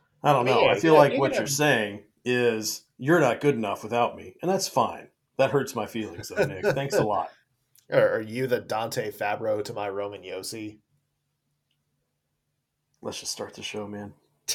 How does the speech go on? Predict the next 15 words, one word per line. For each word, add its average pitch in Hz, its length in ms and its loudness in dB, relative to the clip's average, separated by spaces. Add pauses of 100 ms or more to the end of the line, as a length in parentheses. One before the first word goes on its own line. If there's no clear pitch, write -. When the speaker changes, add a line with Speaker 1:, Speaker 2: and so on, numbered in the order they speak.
(180)
Speaker 2:
<laughs> - 580 -20
I'm 90 180 -14
so 90 220 -8
sorry. 87 500 -12
Speaker 1:
<laughs> - 60 -8 (2000)
Speaker 2:
Uh, 151 360 -8
well, 147 180 2
hey, 123 360 6
Sean, 120 500 -2
let 160 100 0
me 208 80 0
ask 165 180 2
you 143 100 0
a 123 40 0
question. 101 520 -4